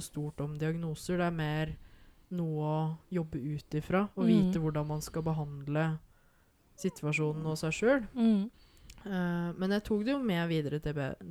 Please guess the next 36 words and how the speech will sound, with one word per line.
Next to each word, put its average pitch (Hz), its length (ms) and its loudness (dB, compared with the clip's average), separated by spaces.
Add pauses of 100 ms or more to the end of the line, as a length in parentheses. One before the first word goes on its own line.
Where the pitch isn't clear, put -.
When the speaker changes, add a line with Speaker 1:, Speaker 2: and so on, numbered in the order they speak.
Speaker 1:
D 156 100 0
P 165 120 -2
S. - 360 0 (680)
Og 180 80 -2
D 180 100 6
P 185 140 0
S 180 120 4 (220)
sa 170 180 2
jo 165 60 2
da 156 180 4
at, - 240 -6
ja, 170 200 2
vi 165 100 2
har 165 100 4
vært 165 240 0
inne 151 180 -4
på 131 200 -4
det, 156 200 0
men 165 460 -6
vi, 165 400 0
det 165 120 -4
er 160 180 4
en 156 320 -4
alvorlig 151 560 -2
diagnose, 156 560 0
så 165 360 4 (960)
vi 175 160 4
vil 160 440 2 (120)
være 170 140 0
sikre 156 380 -2
før 143 200 0
vi 156 240 4
starter 151 520 -2
en 147 100 -4
sånn 147 220 -4 (100)
utredning. 147 500 -4